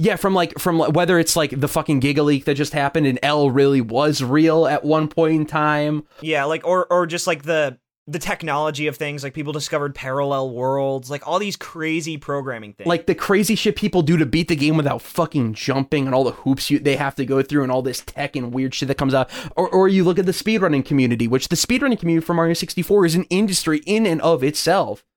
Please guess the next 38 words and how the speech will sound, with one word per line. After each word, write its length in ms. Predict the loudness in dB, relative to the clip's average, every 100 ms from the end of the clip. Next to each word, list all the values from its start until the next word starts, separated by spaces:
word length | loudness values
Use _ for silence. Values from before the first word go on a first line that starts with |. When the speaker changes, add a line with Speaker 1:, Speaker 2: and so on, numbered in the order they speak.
| _ _ _ -4
Speaker 1:
uh, 160 | 0 0 2
and 120 | 0
a 60 |
small 320 | 0 2 2 2
sect 300 | 0 -2 -2
of 80 |
the 80 | -2
fucking 320 | -2 0 0
gaming 320 | 2 0 -2 -6
world, 340 | -8 -10 -12 _ _ _ -20 -2
uh, 300 | 0 2 0
that 180 | 0 0
people 280 | 0 2 2
really 260 | 4 2
care 200 | 2 0
about 220 | 2 0
this 180 | 0 -4
game. 260 | -2 0 2
I 40 |
mean, 220 | 2 4 4
Mario 240 | 2 0
sixty-four 540 | -2 -6 -6 0 2
was 140 | 2 2
best 220 | -2 -2
described 460 | -4 -2 0 0 -2
by 260 | -6 -6
multiple 400 | -6 -6 -6 -8
speedrunners, 640 | -4 -2 -2 -2 -8 -10 -8
uh, 300 | -6 -6 -10 -16
speedrunning 680 | -16 -16 -4 0 2 0 -2
commentary 400 | -2 0 -2 -4
channels, 260 | -4 -6
which 200 | -8 -6
I'm 100 | -4
a 60 | -4
big 160 | -6 -2
fan 200 | -2
of. 120 | -2